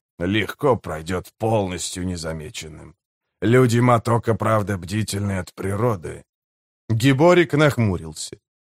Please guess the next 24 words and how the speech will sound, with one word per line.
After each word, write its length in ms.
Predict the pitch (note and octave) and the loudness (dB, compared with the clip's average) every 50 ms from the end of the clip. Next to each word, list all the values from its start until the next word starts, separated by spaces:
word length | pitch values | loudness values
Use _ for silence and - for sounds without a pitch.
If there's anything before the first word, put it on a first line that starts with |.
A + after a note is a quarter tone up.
| _ - | _ -2
«И 140 | D#3 D#3+ | 0 0
что 340 | C3 A2 - - - G3 F#3+ | 0 0 -2 -2 0 2 2
я 100 | E3+ E3+ | 4 4
должен 420 | D#3 E3 E3+ D#3 D3+ C3 D3 C#3+ B2+ | 6 6 6 6 6 4 2 0 0
с 100 | - C3+ | 0 2
этим 360 | C#3 C#3+ A#2+ - C3+ C3 A#2 | 2 0 2 0 0 0 0
делать?» 540 | G#2+ A2 A2+ B2 C3 B2+ G#2 - - _ _ _ _ _ _ _ _ _ _ _ _ _ _ _ _ _ - | 0 -2 -2 -2 -4 -6 -10 -12 -14 _ _ _ _ _ _ _ _ _ _ _ _ _ _ _ _ _ -18
«Тебе 340 | - F#2+ G2 F#2+ G2 F#2+ | -14 -10 -8 -6 -4 -4
все 220 | E2+ - - - F#2+ | -4 -4 -4 -4 -2
равно». 520 | F#2+ G2 F#2+ F#2+ F2 D2 C#2+ C#2+ - _ _ _ _ _ _ _ _ _ _ _ _ _ _ _ - | -2 -2 -2 -2 -6 -8 -12 -16 -20 _ _ _ _ _ _ _ _ _ _ _ _ _ _ _ -8
«Конечно, 680 | - D3 D#3 E3+ D#3 D3 D#3 C#3 A2+ - - E3 E3 | -2 2 2 4 4 4 2 2 0 0 2 2 4
нет. 460 | F3 F3 D3+ A2 F2+ D#2+ _ _ _ _ _ _ _ - | 4 4 2 0 -2 -6 _ _ _ _ _ _ _ -2
Но 160 | A#2 C#3 D3 | 0 4 6
я 160 | D#3 D#3 C#3 A#2+ | 6 6 6 4
всего 300 | G2+ - B2+ C3+ C3+ C3 | 2 0 0 2 2 4
лишь, 280 | C3 B2+ A#2+ A2 - - | 4 2 2 0 -2 -4
как 220 | - A#2+ A#2 - | -2 -4 -4 -2
ты 140 | - B2 A#2+ | -2 -2 -2
сам 260 | - - A#2 A#2 A2+ | 0 0 2 2 0
сказал, 600 | - - A#2 A#2 A2+ G#2 A#2+ A#2 A2+ G#2 E2+ - _ _ | 0 0 0 0 2 2 2 0 0 -2 -4 -10 _ _
человек, 600 | - - - B2+ B2+ C3 B2 A#2+ B2 B2 A#2 - | -6 -4 0 2 2 2 2 2 2 0 0 -2
лишенный 560 | B2 B2+ C3 A2+ - A#2+ C3 C3 C3 B2+ B2 G2+ | -2 -2 -2 -2 0 0 0 2 2 0 -2 -2
права 340 | - B2+ C3 C3+ C#3 B2+ | 0 2 4 4 4 4
голоса. 680 | A#2+ A2+ D3 D3+ C3 G#2+ F2 - - - E2 D#2 - | 2 2 2 2 2 2 -2 -6 -8 -8 -8 -10 -12